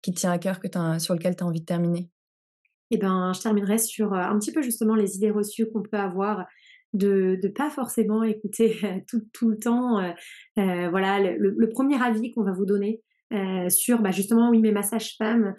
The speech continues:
Speaker 2: euh, par exemple, ou mon professionnel de sport, peu importe, mon kiné m'a dit qu'il fallait surtout rien faire. Vous dire, ok, euh, ouvrez-vous, ouvrez-vous, écoutez un petit peu, euh, justement, d'autres personnes, ne,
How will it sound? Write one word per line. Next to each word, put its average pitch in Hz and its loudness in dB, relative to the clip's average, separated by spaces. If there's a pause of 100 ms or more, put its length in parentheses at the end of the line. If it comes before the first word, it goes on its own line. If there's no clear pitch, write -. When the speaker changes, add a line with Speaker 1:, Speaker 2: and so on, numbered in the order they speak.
(300)
Speaker 2:
euh, 190 0
par 185 -2
exemple, 220 2
ou 254 6
mon 262 4
professionnel 196 -2
de 185 0
sport, 285 -4
peu 226 -2
importe, 233 0
mon 220 2
kiné 247 0
m'a 226 2
dit 220 -2
qu'il - -16
fallait 190 -4
surtout 226 -8
rien 202 -2
faire. 208 -2 (420)
Vous 226 4
dire, 233 2
ok, 233 -4
euh, 254 0 (460)
ouvrez-vous, 233 0 (240)
ouvrez-vous, 247 2
écoutez 233 0
un 240 4
petit 220 -4
peu, 254 0
euh, 220 2
justement, 233 0
d'autres 277 -2
personnes, 247 -2
ne, 226 4